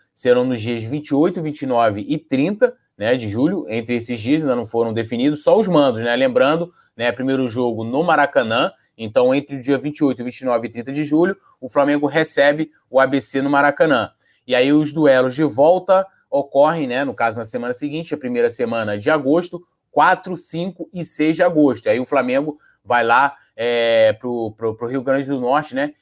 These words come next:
enfrentar o A B C. E a gente tem também uma, uns dados que eu trouxe mais cedo, né, que é uma parada, assim, lógico, né, é, é, é um, é um tipo de,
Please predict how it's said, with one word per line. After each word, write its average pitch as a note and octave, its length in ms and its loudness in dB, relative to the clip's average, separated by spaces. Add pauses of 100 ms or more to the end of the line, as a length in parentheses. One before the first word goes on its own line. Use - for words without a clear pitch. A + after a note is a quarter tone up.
enfrentar C3 680 0 (180)
o C3 120 2
A C#3 80 4
B E3+ 160 0
C. A2+ 400 -6 (280)
E F#3 160 -4
a F#3+ 80 6
gente D#3+ 300 -4
tem C#3 440 -2
também A#2 440 -4
uma, G2 240 -12
uns F#2+ 240 -16
dados A2+ 280 -4
que - 80 -20
eu A2 60 -8
trouxe A2 300 -10
mais G2+ 220 -6
cedo, A2+ 400 -6
né, G2+ 160 -8 (340)
que A2 340 -2
é A2+ 120 2
uma C3 220 0
parada, A#2 440 4
assim, B2+ 340 -2
lógico, A#2+ 540 0 (160)
né, G#2 260 -6 (160)
é, F#2+ 280 -4
é, F2 260 -6
é G#2 100 -8
um, G#2+ 160 -8
é A#2 80 -4
um B2 100 0
tipo C#3 340 0
de, A#2+ 580 2